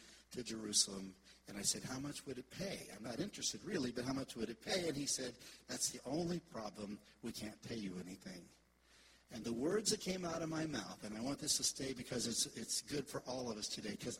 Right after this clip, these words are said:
I said, "That can't be God. That's impossible." Uh, wait a minute.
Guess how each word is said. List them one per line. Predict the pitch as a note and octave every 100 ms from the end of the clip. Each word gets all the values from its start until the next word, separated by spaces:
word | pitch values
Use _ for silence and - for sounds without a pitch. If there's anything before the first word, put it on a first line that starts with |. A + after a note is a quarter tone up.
| -
I | E3
said, | F#3 - A#3+ A2 - - - -
"That | D3+ F3 -
can't | D#3+ D3+ -
be | B2+ B2
God. | A2+ F2+ - - - - -
That's | D#3 -
impossible." | F#3+ G3+ G#3+ - B2+ E3+ - - _ _ _ _ _ _ _ _ _ _ _ - _ _ _ _ _ - - - - - - - - - - -
Uh, | - B2 A#2+ A#2+ A#2 A#2+ - - - - - - - - - - - _ _ _ _ - - -
wait | C#3 E3 G3
a | A#2
minute. | - - - - -